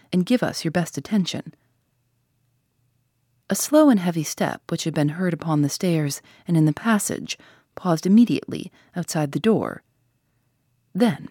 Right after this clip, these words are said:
there was a loud and authoritative tap. "Come in," said Holmes. A man entered who could hardly have been less than six feet six inches in height,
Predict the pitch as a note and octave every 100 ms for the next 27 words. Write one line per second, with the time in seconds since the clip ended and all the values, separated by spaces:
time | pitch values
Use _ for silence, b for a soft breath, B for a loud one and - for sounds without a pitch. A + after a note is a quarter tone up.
0 | _ F3 D#3+ D#3 D#3 F3+ E3+ D3 - B
1 | - E3+ D#3 F3 D#3 - E3+ D3+ - A3+
2 | B2+ - - _ _ _ _ _ _ _
3 | _ _ _ _ _ _ - A#3+ C4+ -
4 | - _ - C#3+ C3+ B2+ - G2+ - _
5 | _ _ _ _ _ _ _ _ _ _
6 | _ _ _ G#3 B3 D#4+ C4 G#3 F#3 E3
7 | B B G3+ G3 F#3+ B3 G#3 G3 E3+ F3
8 | E3+ D#3+ - E3+ E3 F#3 - - F3 -
9 | - - G3+ - F3 E3 D#3 D#3+ G#3 A3+
10 | - -